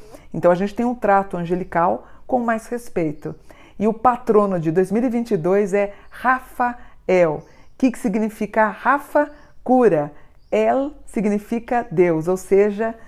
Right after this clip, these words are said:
Deus cura. Rafael, portanto, é o príncipe das virtudes.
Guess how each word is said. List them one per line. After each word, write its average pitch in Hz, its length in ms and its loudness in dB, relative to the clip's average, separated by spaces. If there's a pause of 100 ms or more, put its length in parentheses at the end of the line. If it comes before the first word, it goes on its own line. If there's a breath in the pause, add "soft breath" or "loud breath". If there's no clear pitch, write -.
(240 loud breath)
Deus 233 380 6
cura. 156 500 2 (420 soft breath)
Rafael, 226 440 4
portanto, 220 560 2
é 214 40 6
o 220 40 4
príncipe 233 420 0
das 196 220 0
virtudes. 160 800 -2